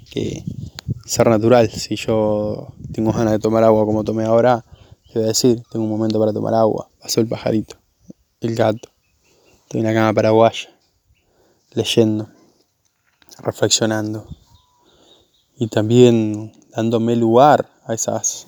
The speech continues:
revelaciones y, y transmitirlas, transmitirlas para que también me queden más claro a mí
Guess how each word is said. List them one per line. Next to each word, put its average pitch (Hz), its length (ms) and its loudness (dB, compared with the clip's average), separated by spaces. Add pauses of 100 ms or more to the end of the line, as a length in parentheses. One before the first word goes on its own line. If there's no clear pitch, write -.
revelaciones 120 880 0
y, - 180 -10 (440)
y 120 100 -2
transmitirlas, 117 720 2
transmitirlas 117 580 -4
para 107 220 -2
que 104 80 -8
también 110 340 -4
me 107 200 -6
queden 120 240 -2
más 113 140 -6
claro 120 260 2
a 113 40 2
mí 156 240 0